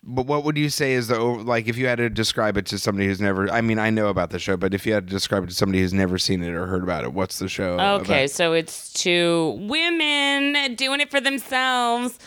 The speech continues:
Speaker 1: Right.
Speaker 2: working at a bottling factory
Speaker 1: Right.
Speaker 2: in Milwaukee. There, it's, it takes place in the fifties,
Speaker 1: Also,
Speaker 2: I
Speaker 1: like,
Speaker 2: think,
Speaker 1: Happy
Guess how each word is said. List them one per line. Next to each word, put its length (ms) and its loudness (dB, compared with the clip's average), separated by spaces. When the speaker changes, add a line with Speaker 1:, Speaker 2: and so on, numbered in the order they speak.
Speaker 1:
Right. 100 -4
Speaker 2:
working 400 0
at 100 0
a 40 -2
bottling 600 0
factory 1000 0
Speaker 1:
Right. 220 2
Speaker 2:
in 80 -2
Milwaukee. 1120 0
There, 840 0
it's, 180 -2
it 200 -2
takes 180 -2
place 180 0
in 120 0
the 100 2
fifties, 1040 0
Speaker 1:
Also, 520 0
Speaker 2:
I 40 0
Speaker 1:
like, 200 2
Speaker 2:
think, 240 0
Speaker 1:
Happy 260 0